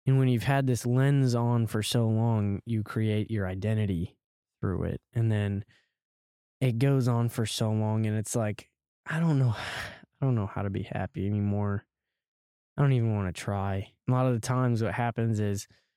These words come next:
when you've been so depressed for so long, and it's like, "I don't wanna be happy." I don't even, like, I'd have to, like,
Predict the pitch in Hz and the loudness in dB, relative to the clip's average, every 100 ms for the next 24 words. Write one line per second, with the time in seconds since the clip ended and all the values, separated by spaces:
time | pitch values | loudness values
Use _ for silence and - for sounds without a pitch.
0 | _ _ 120 120 117 107 117 143 147 120 | _ _ 0 2 2 2 2 2 2 0
1 | - - 143 131 - 131 123 - 107 - | -2 0 2 2 2 0 0 -2 -2 0
2 | 113 110 117 117 107 107 107 - 117 117 | 0 2 2 2 2 0 -2 0 0 0
3 | - - - _ _ _ _ _ _ _ | -2 -8 -12 _ _ _ _ _ _ _
4 | _ _ - 131 175 113 104 98 98 104 | _ _ -2 0 2 0 0 -2 -2 -2
5 | 98 98 123 127 135 _ 131 160 170 143 | -2 0 0 2 0 _ 0 4 4 2
6 | 139 123 113 - _ _ _ 123 123 156 | 0 -2 -2 -8 _ _ _ -2 2 2
7 | 170 - 139 127 113 | 2 2 2 2 0